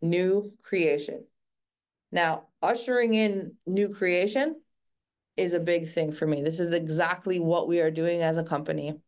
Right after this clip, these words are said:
to put a dent in the small, in this massive crisis that we're having, and how to kind of bring practicality to properties so that people can actually use them. Like I said, like, the accessory dwelling units and these backyard offices and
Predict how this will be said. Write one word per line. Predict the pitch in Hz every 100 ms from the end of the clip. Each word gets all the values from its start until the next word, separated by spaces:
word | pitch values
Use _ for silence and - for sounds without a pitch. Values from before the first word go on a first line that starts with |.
| _ _ _ _ _ _ _ _ -
to | 175
put | 165 175
a | 156
dent | 151 151 143
in | 151 156
the | 147
small, | 151 165 156
in | - 165 160 156
this | 151 147
massive | 156 156 160 160
crisis | 156 143 147 151
that | -
we're | 143
having, | 143 147 147 147 151 - - -
and | - 139
how | - 165 160
to | 160 165
kind | 160 - 160
of | 143 -
bring | - 160 175 190 185 190 185 -
practicality | - 190 185 - 180 - 175 170 160 147 151 156 - _
to | - 175 165 160 156 - - _
properties | - 196 - 170 165 156 156 -
so | - 180
that | 175 -
people | - 214
can | 196
actually | 180 170 - 175
use | 151 160 180 -
them. | 87
Like | 131
I | 160
said, | 170 - 175 156
like, | 156 156
the | 147 156 156
accessory | 160 156 147 - 190
dwelling | 208 226 208 196
units | 180 165 147 -
and | 160
these | 160
backyard | 156 147 - 196 202
offices | 208 214 180 165 156 147 151
and | 147